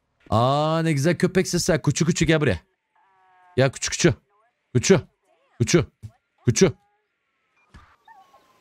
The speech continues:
Tövbe bismillah. İte tekme attım lan. Niye attım ki ben? Hah, hah. Tamam, canlandı arkadaşlar. Tamam.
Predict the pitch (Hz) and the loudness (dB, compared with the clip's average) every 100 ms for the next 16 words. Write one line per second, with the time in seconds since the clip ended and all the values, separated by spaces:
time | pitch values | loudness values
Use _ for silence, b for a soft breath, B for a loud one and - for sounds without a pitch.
0 | _ _ _ _ _ - 107 110 113 - | _ _ _ _ _ -2 0 2 -2 -2
1 | 120 117 - - 127 131 - 139 - 135 | -2 -2 0 0 2 0 -4 -6 -4 -4
2 | 135 123 127 127 147 107 82 - _ _ | -2 -2 -2 -6 -8 -6 -8 -10 _ _
3 | _ _ _ _ _ _ - 123 - - | _ _ _ _ _ _ -2 -2 -2 -6
4 | 101 - - 127 101 113 131 143 131 110 | -6 -6 -2 -2 0 0 0 -2 -2 -2
5 | 123 - 85 123 - | -2 -4 -2 -2 -2